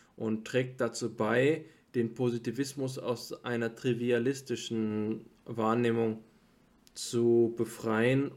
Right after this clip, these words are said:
um die Tiefe unserer wissenschaftlichen Vorannahmen aufzuzeigen.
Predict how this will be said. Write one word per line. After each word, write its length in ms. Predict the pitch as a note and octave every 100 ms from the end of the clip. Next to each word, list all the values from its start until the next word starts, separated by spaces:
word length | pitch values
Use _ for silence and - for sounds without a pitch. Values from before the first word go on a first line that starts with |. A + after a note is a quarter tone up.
| -
um 480 | A#2 A#2+ B2 B2 - _ _ _ _ _ _ _ _ _ -
die 200 | A2+ A2 - -
Tiefe 640 | - G3 G#3+ - A2+ F#2+ - _ _ _ _ _ _ -
unserer 640 | C#3+ C3 C3+ B2 A#2+ A2+ A2 - - _ _
wissenschaftlichen 1000 | C#3+ C#3 C3 C3+ B2+ - B2+ - B2 A#2+ - _ _ _ _ _ _ _ _
Vorannahmen 960 | - - D3+ E3+ C#3+ B2+ A2+ G#2 G2 G2 B2 - _
aufzuzeigen. 960 | A#2+ A#2 - - A2 A2 F#2+ F#2 -